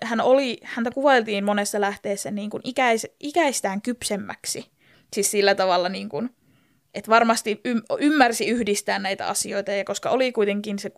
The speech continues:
vähän korkeampi älykkyysosamäärä, niin ehkä hän osasi sit käsitellä sitä internetistä saatua tietoa sen verran hyvin kolmetoistavuotiaaksi,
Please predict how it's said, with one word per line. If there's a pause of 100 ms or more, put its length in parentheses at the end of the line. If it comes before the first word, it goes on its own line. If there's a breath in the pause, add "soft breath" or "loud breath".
(100)
vähän
korkeampi
älykkyysosamäärä, (420 soft breath)
niin
ehkä
hän
osasi
sit
käsitellä (720)
sitä
internetistä
saatua
tietoa
sen
verran
hyvin (160)
kolmetoistavuotiaaksi,